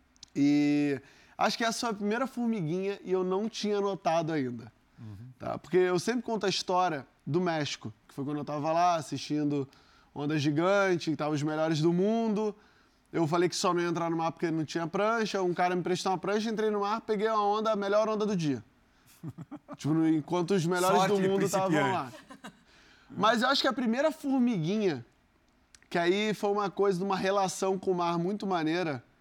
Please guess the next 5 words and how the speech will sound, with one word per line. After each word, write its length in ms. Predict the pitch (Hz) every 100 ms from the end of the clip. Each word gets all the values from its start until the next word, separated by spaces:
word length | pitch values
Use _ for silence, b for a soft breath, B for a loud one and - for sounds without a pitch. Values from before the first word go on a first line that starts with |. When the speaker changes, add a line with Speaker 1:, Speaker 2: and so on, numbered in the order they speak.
| b b b b b b b b _ _ _ _ _
Speaker 1:
é, 760 | 147 151 156 160 156 156 156 143 - -
foi 180 | - 180
lá 160 | 175 190
no 80 | 214
Peru, 440 | 233 202 175 196